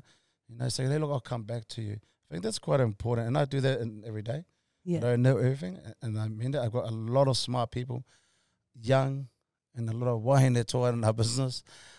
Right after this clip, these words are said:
Speaker 1: including
Speaker 2: Mm.
Speaker 1: my wife, um,
Speaker 2: Awesome.
Speaker 1: who, who's not Tongan, by the way. <laughs>
Speaker 2: <laughs>
Speaker 1: But, um, but yeah, so, yeah, so I, I have good,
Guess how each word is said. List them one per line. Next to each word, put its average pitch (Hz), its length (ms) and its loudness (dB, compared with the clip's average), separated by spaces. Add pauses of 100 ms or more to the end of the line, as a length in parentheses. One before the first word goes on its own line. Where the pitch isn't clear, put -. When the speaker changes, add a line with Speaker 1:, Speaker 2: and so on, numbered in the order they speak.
(140)
Speaker 1:
including 120 400 -2
Speaker 2:
Mm. 113 40 2
Speaker 1:
my 113 160 2
wife, 131 360 2 (180)
um, 107 460 -4 (220)
Speaker 2:
Awesome. 160 340 -16
Speaker 1:
who, - 120 2 (300)
who's 113 200 2
not 107 160 2
Tongan, 113 260 0
by 113 140 -6
the 98 80 -10
way. 107 100 -2 (160)
<laughs> 233 720 2
Speaker 2:
<laughs> - 60 -18
Speaker 1:
But, 135 160 6
um, 127 360 4
but 131 200 2
yeah, 127 240 0
so, 117 420 2 (100)
yeah, 190 220 0
so 123 300 -4 (200)
I, 143 460 0 (380)
I 127 40 -4
have 139 200 -4
good, 165 280 -2